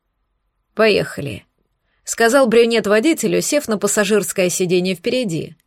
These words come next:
Потом обернулся на меня и пригвоздил суровым взглядом к месту.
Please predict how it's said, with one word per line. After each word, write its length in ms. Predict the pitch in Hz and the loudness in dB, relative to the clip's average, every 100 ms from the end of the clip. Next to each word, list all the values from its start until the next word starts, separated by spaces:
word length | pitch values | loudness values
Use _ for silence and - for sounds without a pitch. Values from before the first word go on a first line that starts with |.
| _ _ _ _ - | _ _ _ _ -4
Потом 300 | - 381 240 | 0 2 2
обернулся 540 | 196 196 185 180 180 | 2 0 0 -2 -2
на 100 | 185 | -2
меня 240 | 202 277 | -2 0
и 40 | 285 | 0
пригвоздил 580 | 240 208 226 190 254 240 | 0 0 0 0 0 0
суровым 440 | - 240 277 247 | 0 0 2 0
взглядом 480 | 185 190 214 220 220 | -2 0 2 0 -2
к 80 | 214 | -6
месту. 460 | 160 127 - - | -6 -6 -10 -12